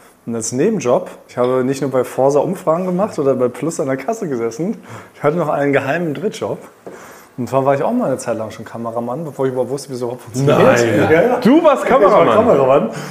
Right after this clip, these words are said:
Speaker 1: aber <laughs> bei so einer ganz perversen Aktion. Und zwar gab's damals so eine Art Regional-T V Berlin.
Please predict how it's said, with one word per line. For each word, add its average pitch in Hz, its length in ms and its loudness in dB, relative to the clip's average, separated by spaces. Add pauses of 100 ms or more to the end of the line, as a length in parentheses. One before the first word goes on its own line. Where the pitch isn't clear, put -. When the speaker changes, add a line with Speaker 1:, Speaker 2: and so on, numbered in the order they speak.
(160)
Speaker 1:
aber 160 380 4 (280)
<laughs> - 320 -10
bei 165 140 4
so 151 100 2
einer 151 240 -2
ganz 180 400 0
perversen - 920 -2 (260)
Aktion. - 460 0
Und 139 120 -2
zwar 139 160 2
gab's 135 380 0
damals 175 320 -2
so 151 60 -4
eine 147 100 -2
Art 147 320 -2 (420)
Regional-T 143 600 0
V 95 240 -2
Berlin. 110 180 2